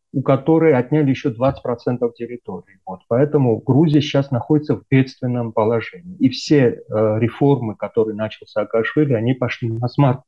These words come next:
к, к сожалению. Э, страна опускается вот в такое болото, откуда,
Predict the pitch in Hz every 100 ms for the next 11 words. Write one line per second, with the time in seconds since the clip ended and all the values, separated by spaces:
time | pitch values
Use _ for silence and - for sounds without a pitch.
0 | _ - - _ _ - - - 120 123
1 | 123 104 101 - - - - - 107 107
2 | 107 - 123 113 143 160 - 123 - 139
3 | 143 147 - 135 113 - - 107 131 135
4 | 127 _ - - - _ - 127 131 127
5 | 143 185 156 120 - 147 143 120 120